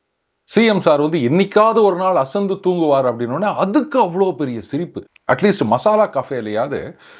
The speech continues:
சந்தானம் was modest, இது ஒண்ணும் அவ்வளோ பெரிய ஜோக்கெல்லாம் இல்லை, இதுக்கு இவ்வளோலாம் சிரிக்க வேணாம் அப்படின்வாரு. ஆனா இவரு அதையெல்லாம் கேர் பண்றதா இல்லை. என்னைக்காவது ஒரு நாள் அசந்து தூங்குவார் அப்படின்னோடனே ஆஹான்னு சிரிக்கிறாங்க. அப்போ போயிட்டு அவரை எழுப்பி, "நீங்க யாருக்கு ஓட்டு போடுவீங்க?"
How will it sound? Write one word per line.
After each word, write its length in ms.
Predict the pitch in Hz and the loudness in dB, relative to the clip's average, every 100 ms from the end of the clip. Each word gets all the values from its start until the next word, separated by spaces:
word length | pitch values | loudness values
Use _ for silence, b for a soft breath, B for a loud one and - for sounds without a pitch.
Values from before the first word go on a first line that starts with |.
| B B - | B B -2
சந்தானம் 420 | 196 233 226 196 | 2 2 2 2
was 100 | 170 - | 0 -2
modest, 560 | 143 226 233 117 - - _ _ _ | 0 0 0 -6 -12 -20 _ _ _
இது 260 | - 147 247 | -4 0 2
ஒண்ணும் 200 | 262 262 | 2 2
அவ்வளோ 240 | 165 240 | 2 2
பெரிய 260 | 247 214 196 | 2 0 -4
ஜோக்கெல்லாம் 500 | 143 175 175 147 139 | -4 -6 -4 -4 -4
இல்லை, 200 | 113 92 | -6 -8
இதுக்கு 260 | 147 185 175 | -6 -2 2
இவ்வளோலாம் 300 | 202 196 196 | 2 2 -2
சிரிக்க 280 | 151 139 | -2 -2
வேணாம் 320 | 135 113 107 92 | -2 0 -2 -4
அப்படின்வாரு. 520 | 85 87 71 73 - B B B B | -6 -10 -10 -10 -12 B B B B
ஆனா 240 | - 208 202 | 0 2 2
இவரு 520 | 180 190 226 208 185 | 2 4 4 4 4
அதையெல்லாம் 480 | 156 170 165 190 185 | 2 0 -2 -2 -2
கேர் 260 | 175 185 | -2 -2
பண்றதா 400 | 165 147 135 131 | -6 -8 -6 -4
இல்லை. 360 | 117 98 123 110 - _ b b | -6 -6 -8 -10 -12 _ b b
என்னைக்காவது 500 | 123 208 202 240 240 | 2 4 4 4 4
ஒரு 100 | 202 | 2
நாள் 160 | 208 190 | 0 -2
அசந்து 400 | 160 196 175 170 | -4 -6 -8 -4
தூங்குவார் 340 | 175 165 147 135 | -4 0 2 2
அப்படின்னோடனே 480 | 123 131 170 247 | -2 -4 -2 0
ஆஹான்னு 460 | 226 165 202 202 202 175 | 0 0 -2 -2 -2 -4
சிரிக்கிறாங்க. 600 | 156 139 107 95 196 - _ _ _ B | -6 -6 -6 -6 -6 -8 _ _ _ B
அப்போ 300 | B 165 277 | B 2 2
போயிட்டு 320 | 185 208 185 208 | 2 2 2 0
அவரை 300 | 170 156 135 | 0 -4 -4
எழுப்பி, 360 | 175 180 185 | -4 -6 -8
"நீங்க 200 | 156 131 | -6 -4
யாருக்கு 400 | 113 151 190 147 | 0 0 0 -2
ஓட்டு 220 | 131 143 | -4 -6
போடுவீங்க?" 640 | 120 113 107 101 101 104 | -8 -8 -8 -8 -4 -4